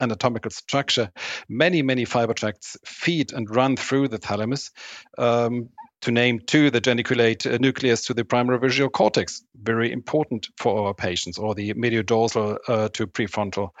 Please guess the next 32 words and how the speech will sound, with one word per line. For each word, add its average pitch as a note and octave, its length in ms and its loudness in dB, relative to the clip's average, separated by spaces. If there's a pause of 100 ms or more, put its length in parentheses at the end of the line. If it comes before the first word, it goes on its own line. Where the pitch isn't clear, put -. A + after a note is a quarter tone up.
(340)
uh, G2+ 300 -2 (100)
cortex - 560 -2
tracts. - 480 -4 (380)
So A#2 220 0 (160)
it's - 260 -2
a B2+ 80 6
highly D#3+ 720 2 (160)
interesting C3 560 0
and, A2 180 -2
and A#2+ 120 -2
important A#2 560 -2 (100)
region A#2+ 680 0
in A#2+ 160 0
the G#2 120 -4
function D3 640 -2
of - 160 -12
the A2+ 80 -4
brain. G2+ 340 -6 (160)
That's B2 240 0
why A#2 200 4
there's A2 280 -2
a G#2+ 300 0
strong A2 320 -2
clinical G#2+ 400 -4
relevance G2 680 2
if G#2+ 180 -6
we G#2 140 -2
have F#2+ 300 -6
changes F#2+ 480 -6
in F#2 100 -12
these E2+ 260 -14
areas. F2 480 -14